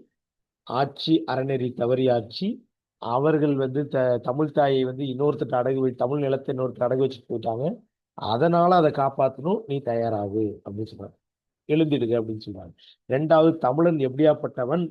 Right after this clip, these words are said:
அப்படின்னு சொல்றாங்க, "நிலம் உண்ணுது" அப்படின்னு சொல்றாங்க. சொல்லிட்டு அப்படியே இருக்கிறவன் நம்மள, ஆ, ந-, ந-, வேற ஒருத்தன் நம்மள ஆள்றான், அவன் நம்மள மடையர்னு சொல்றான், அதற்கு எதிராக நம்ம அணிதிரண்டணும், எழுந்து போ-, போர் எழுச்சி கொள்ளணும்னு சொல்றாங்க.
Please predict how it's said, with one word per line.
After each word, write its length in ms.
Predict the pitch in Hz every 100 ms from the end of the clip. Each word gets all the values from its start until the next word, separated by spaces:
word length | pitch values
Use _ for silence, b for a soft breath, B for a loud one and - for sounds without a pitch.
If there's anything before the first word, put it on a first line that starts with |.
| -
அப்படின்னு 300 | 117 113 117 -
சொல்றாங்க, 260 | 113 113
"நிலம் 300 | 110 123 135
உண்ணுது" 300 | 127 123 117 123
அப்படின்னு 320 | 110 113 107
சொல்றாங்க. 340 | - 101 104 127 202 b b _ -
சொல்லிட்டு 400 | 151 160 156 214 135 117
அப்படியே 500 | 120 - - 214 208 202
இருக்கிறவன் 460 | 190 196 196 185 175
நம்மள, 200 | 151 151 139 b b -
ஆ, 120 | 120 139
ந-, 160 | 135 135 127 123
ந-, 120 | 123
வேற 220 | 127 147 165
ஒருத்தன் 280 | 156 156 139
நம்மள 180 | 131 123
ஆள்றான், 400 | 123 139 143 180
அவன் 160 | 165 143
நம்மள 180 | 131 127 120
மடையர்னு 460 | 127 151 151 151 -
சொல்றான், 360 | 131 139 185 226 b b - 117
அதற்கு 360 | 156 202 208
எதிராக 260 | 185 185 185
நம்ம 220 | 170 147 139
அணிதிரண்டணும், 680 | 143 135 123 117 113 120 120
எழுந்து 360 | 131 147 143 127 117 -
போ-, 300 | 139 127 117 -
போர் 200 | 156 160 143
எழுச்சி 260 | 123 131
கொள்ளணும்னு 460 | 127 110 107 117 117
சொல்றாங்க. 360 | 104 92 87